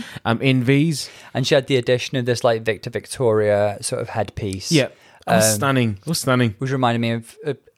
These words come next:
Speaker 2: Ivy Winters wore something quite similar in
Speaker 1: Yes,
Speaker 2: her
Speaker 1: you're
Speaker 2: season.
Speaker 1: right.
Speaker 2: Yeah.
Speaker 1: Envy is a competitor. I want, I want that to be known right now. Envy, like, you know, I think we said it before. When she first came in, I just thought that she was just all hype.
Speaker 2: I can tell Envy's got money and taste.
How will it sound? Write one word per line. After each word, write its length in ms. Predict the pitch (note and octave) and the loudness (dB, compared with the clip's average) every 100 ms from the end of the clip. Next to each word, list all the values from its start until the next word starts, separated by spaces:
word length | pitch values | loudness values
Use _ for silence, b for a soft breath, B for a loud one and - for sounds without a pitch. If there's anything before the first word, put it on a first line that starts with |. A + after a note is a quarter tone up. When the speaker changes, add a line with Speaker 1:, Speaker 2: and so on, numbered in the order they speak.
| _ | _
Speaker 2:
Ivy 200 | A3 B2+ A2+ | -2 -2 0
Winters 440 | G#2+ G2+ C3 - | -2 -4 -6 -4
wore 140 | A#2 | -4
something 200 | G#2 G2 | -4 -6
quite 260 | G2 G2+ F#2 | -6 -8 -8
similar 340 | - G#2+ G2+ | -10 -8 -2
in 60 | B2 | 2
Speaker 1:
Yes, 260 | E3 C#3+ G#2 | 4 2 2
Speaker 2:
her 80 | |
Speaker 1:
you're 160 | C3+ D3 | 2 4
Speaker 2:
season. 100 | D#3+ | 4
Speaker 1:
right. 300 | D3+ A#2+ G#2 | 4 2 -2
Speaker 2:
Yeah. 260 | A#2 G2 G2 | -6 -4 0
Speaker 1:
Envy 420 | G3 A3+ G#3+ B3 | 2 2 2 0
is 300 | E3 F3 C#3 | 4 4 4
a 120 | D3 C#3+ | 2 0
competitor. 840 | C#3 B2+ B2 A#2+ B2+ - F#3+ - | 0 -2 -2 -2 -2 -2 -2 -2
I 80 | B2+ | 0
want, 340 | C3 C#3 C3+ - | 2 2 2 2
I 80 | C#3 | 2
want 240 | C#3 C3+ | 2 2
that 100 | B2+ | -2
to 80 | A2+ | -2
be 120 | B2 | 0
known 380 | B2+ B2 A#2+ B2 | 2 2 2 2
right 200 | A#2 G2 | 2 2
now. 280 | A#2 A2 A2+ | 0 0 0
Envy, 380 | C3 C3 A#2 C3 | -2 -4 -2 0
like, 260 | B2+ B2+ D3 | 2 2 2
you 60 | |
know, 340 | F3 F3+ F3+ - D3 | 2 2 2 0 0
I 60 | |
think 160 | D#3 F3+ | 2 2
we 80 | E3 | 2
said 180 | D#3 C#3 | 0 -2
it 80 | |
before. 580 | B2+ - - D3+ C3 A2+ - B B | -6 -6 2 4 4 4 0 B B
When 160 | - D3 | 0 2
she 160 | D3 E3 | 2 0
first 340 | D#3+ E3 - | 2 0 0
came 300 | C#3+ D3+ D#3+ | 0 0 2
in, 100 | D3 | 4
I 140 | B2+ | 4
just 260 | A#2+ C3+ - | 2 -2 0
thought 240 | C#3+ B2 | 0 2
that 120 | A#2+ A2 | 0 0
she 140 | B2+ | 0
was 220 | A#2+ A2+ | 2 2
just 200 | A2+ G#2+ - | 0 -2 -2
all 300 | A#2+ A#2+ A2 | 2 2 2
hype. 560 | B2 A#2+ G#2+ G#2+ - - - _ - B B B | 2 2 2 0 -6 -20 -20 _ -20 B B B
Speaker 2:
I 80 | F#3 | -2
can 120 | G#3 | 0
tell 220 | F#3 E3+ | 2 2
Envy's 320 | D3+ C#3 C3+ - | 2 0 -4 -2
got 180 | C3 | -2
money 380 | C3 A2+ G#2 G#2 | -2 -4 -2 -6
and 160 | F#2+ A2 | -6 -8
taste. 600 | - F2+ E2+ - - | -6 -4 -4 -6 -10